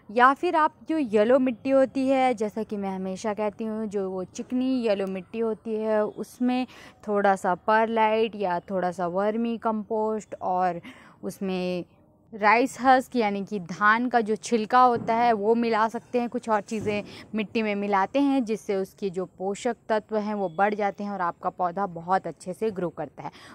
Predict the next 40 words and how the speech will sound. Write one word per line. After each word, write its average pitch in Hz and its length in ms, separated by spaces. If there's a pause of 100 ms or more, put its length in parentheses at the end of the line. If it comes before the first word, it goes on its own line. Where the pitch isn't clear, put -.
उसके 269 240
लिए 339 140
मैंने 320 260
एक 311 220
अलग 220 260
वीडियो 220 360
बना 175 340
रखी 208 300
है, 220 60
आप 202 100 (100)
चाहे 185 260
तो 190 100
मेरे 185 200
चैनल 170 360
पे 175 120
जाके 160 300
उसे 226 220
देख 165 280
सकते 170 280
हैं 214 160
कि 277 100
मिट्टी 202 360
कैसे 180 340
बनानी 151 380
है। 165 100 (340)
और 233 80
ये 269 240
मिट्टी 294 340
लगभग 202 440
हर 254 200
तरह 208 240
के 233 140
पौधों 175 340
में 240 160
काम 165 300
आती 196 300
है, 254 100
सिवाय 190 360
कैक्टस 180 600
के, 294 140